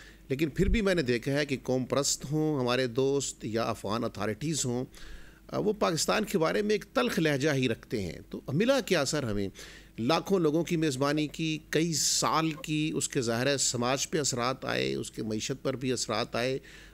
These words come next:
बदले में किसी ने आपको thank you का दो लफ्ज़ भी कम अज़ कम मेरे तालिब इल्म के इल्म में तो नहीं है।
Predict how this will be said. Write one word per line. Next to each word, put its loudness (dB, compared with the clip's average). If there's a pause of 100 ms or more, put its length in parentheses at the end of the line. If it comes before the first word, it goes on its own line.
बदले 0
में 0
किसी -2
ने 6
आपको 2
thank -2
you 0
का 0
दो 0
लफ्ज़ 0
भी -2
कम -2
अज़ -4
कम 2
मेरे 4
तालिब 0
इल्म 0
के 0
इल्म -2
में 0
तो -2
नहीं 0
है। -8